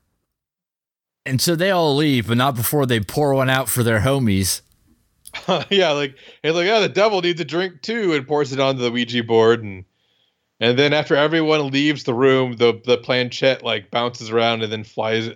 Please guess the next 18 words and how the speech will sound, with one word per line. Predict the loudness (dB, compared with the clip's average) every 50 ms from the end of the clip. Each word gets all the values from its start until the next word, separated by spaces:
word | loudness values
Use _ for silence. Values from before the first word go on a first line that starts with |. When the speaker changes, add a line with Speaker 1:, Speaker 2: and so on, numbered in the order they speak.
| _ _ _ _ _ -10
Speaker 2:
to | -2 0 0
the | 0 2
wall | 2 4 4 4 4 4 2 0 0 -2
and | -2 -4 -2
bounces | 0 0 -2 -2 -2 -2
off | -2 -2 -2
the | -4
wall, | -4 0 0 2 2 2 2 0
and | -2 -4 -6 -4
then | -2 0 0 0 -2 -6 -12 -14 _ _
that's | -6 -6 -6 -6 _ _ _ -10 -8 -8
it. | -8 -8 -10 _ _ _ _ _ _ _ _ -6
Speaker 1:
Yeah, | 0 2 4 4 4 2 0 -2
that, | -4 -4 -2 -2
that's | -2 -2 -2 -2 0 2
what | 2 2
it | 2 2
does. | 2 2 4 4 2 2 0 -4 -6